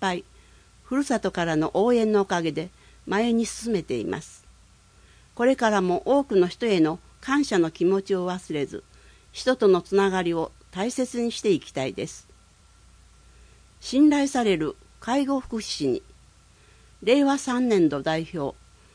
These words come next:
中川優香、下田地区。今は八幡浜で介護福祉士として働いています。介護の仕事では責任ある行動と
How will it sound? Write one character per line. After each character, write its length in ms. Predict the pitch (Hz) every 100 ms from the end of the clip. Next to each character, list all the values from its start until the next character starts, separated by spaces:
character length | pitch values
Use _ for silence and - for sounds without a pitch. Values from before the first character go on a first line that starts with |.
| _ -
中 320 | 196 269 262
川 300 | 247 220 -
優 220 | 220 185
香、 220 | - 131 _ _ - - - -
下 300 | - 269 262
田 140 | 233
地 160 | - -
区。 180 | - - _ _ _ _ _ _ _ _ - -
今 240 | 202 175
は 200 | 160 160 - _ - -
八 220 | 185 254
幡 120 | 269
浜 240 | 240 220 190
で 200 | 175 -
介 260 | 202 247 262
護 120 | 262
福 160 | - 285
祉 160 | 240
士 160 | - -
と 80 | 156
し 80 |
て 180 | - 147
働 460 | 160 190 202 202 165
い 20 |
て 140 | -
い 80 | 107
ま 160 | 104 160
す。 240 | - - _ _ _ _ _ _ - _ _ _
介 240 | 240 277
護 120 | 233 175
の 80 |
仕 140 | 165 175
事 260 | 190 185
で 100 | 156
は 200 | 151 151 - - -
責 340 | - 196 190 262
任 240 | 269 247
あ 60 | 190
る 120 | 156
行 280 | - 185 175
動 180 | 170
と 280 | 170 160 156